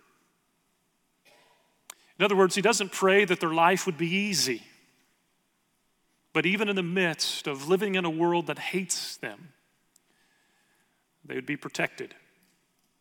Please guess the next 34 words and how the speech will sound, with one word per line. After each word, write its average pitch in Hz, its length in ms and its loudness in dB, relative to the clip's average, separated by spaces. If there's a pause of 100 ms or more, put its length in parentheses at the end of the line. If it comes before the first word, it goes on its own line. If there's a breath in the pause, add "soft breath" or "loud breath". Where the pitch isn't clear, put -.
(880)
God's 170 260 10
plan, 185 460 6
and 147 120 -6
we 147 80 -8
see 180 240 0
this 175 240 2
in 170 60 -2
the 156 80 -2
words 170 320 4
of 156 80 -2
Jesus 175 460 -2
here, 185 280 6 (220 loud breath)
is 160 120 0
not 175 220 6
that 156 160 0
God 170 220 10
the 165 60 4
Father 180 340 8
would 160 200 -2
take 190 260 0
them 180 220 0
out 202 280 6
of 123 240 -2
the 131 80 -4
world, 120 540 -4 (2000)
but 127 120 -12
he 170 100 -2
would 156 160 -6
protect - 420 -4
them 156 220 -4
even 160 260 -6
in 156 100 -6
the 156 80 -8
midst - 540 -6